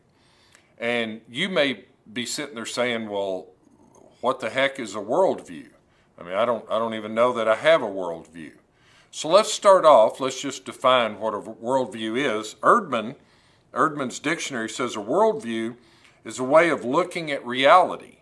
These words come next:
It's the basic assumptions that a people have about the world. A worldview is derived from people's experience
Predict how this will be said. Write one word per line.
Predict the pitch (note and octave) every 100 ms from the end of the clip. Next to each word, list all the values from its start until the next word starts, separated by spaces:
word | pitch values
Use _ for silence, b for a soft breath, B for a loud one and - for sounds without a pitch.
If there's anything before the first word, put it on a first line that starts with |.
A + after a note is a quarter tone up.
| _ b b b b
It's | A2+ A2+ -
the | G#2+
basic | F#2 C3+ F#3 - -
assumptions | D#3+ - - E3 D#3 - - G2 G2 - -
that | G2 G#2 G2+
a | A#2+ B2
people | A#2+ - A3 A#3 C#3+ B2
have | D#3 D#3 C#3+ A2+
about | A2 G#2+ G#2 -
the |
world. | G#2 C#3+ E3 E2+ - - _ _ _ _ _ _ _ _ _ b b b b
A | G2
worldview | C3 E3 F#3 C#3 G#2 - A2 G#2+ E3+ F3+ C3 C#3+
is | B2 A#2+
derived | - A#2 A2+ B2 D3 D3
from | A#2 G2
people's | - D3 D3 G#2+
experience | G#2+ - - C3 C3+ D3+ F#3 - -